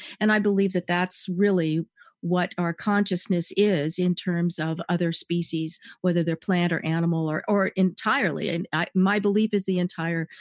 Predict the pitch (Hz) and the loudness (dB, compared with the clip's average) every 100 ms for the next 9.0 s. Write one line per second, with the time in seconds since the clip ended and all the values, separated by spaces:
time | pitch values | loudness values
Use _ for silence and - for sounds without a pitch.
0 | - - 220 214 156 - 180 180 185 - | -20 -4 0 2 0 0 0 0 -2 -4
1 | 160 160 170 160 156 147 - 165 156 - | -4 -2 -2 -4 -4 -6 -6 -6 -6 -8
2 | _ _ - _ - - 220 208 220 254 | _ _ -20 _ -16 -2 2 2 2 0
3 | 262 269 202 180 170 - 208 196 185 175 | 0 2 2 2 -2 -2 0 0 2 0
4 | 175 - 180 180 - 175 170 165 - - | 0 -2 -2 -2 0 -2 -2 -4 -8 -14
5 | _ _ _ _ _ _ - - 202 220 | _ _ _ _ _ _ -18 -2 0 2
6 | 233 220 185 180 202 190 175 175 170 165 | 0 0 -4 0 0 0 -4 -2 -2 -2
7 | 170 175 165 170 156 156 160 156 175 - | -4 -4 -4 -6 -6 -8 -6 -4 -2 -4
8 | - - - - - 190 190 175 170 | -8 -12 -16 -12 0 2 4 2 2